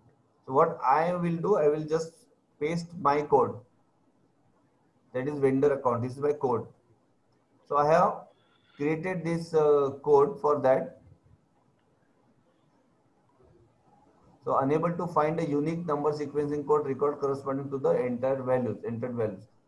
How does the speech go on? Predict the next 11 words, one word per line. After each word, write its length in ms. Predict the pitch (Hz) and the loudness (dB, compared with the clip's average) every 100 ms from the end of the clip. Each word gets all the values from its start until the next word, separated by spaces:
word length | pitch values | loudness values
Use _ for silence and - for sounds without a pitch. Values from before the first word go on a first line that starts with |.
| _ _ | _ _
The 60 | 120 | -10
system 380 | 143 - 175 | -8 -6 -6
is 140 | 175 160 | -6 2
not 280 | 156 165 - | 4 4 2
finding 460 | 151 147 160 156 | 0 0 -4 -6
that 440 | 135 135 151 135 - | 4 6 6 0 -6
number 220 | 139 143 | -4 -2
sequence 380 | 143 139 135 127 | -4 -6 -6 -8
code 240 | - 139 139 | -2 -2 0
for 180 | 131 120 | -2 0
that. 360 | 120 - - | -2 -4 -8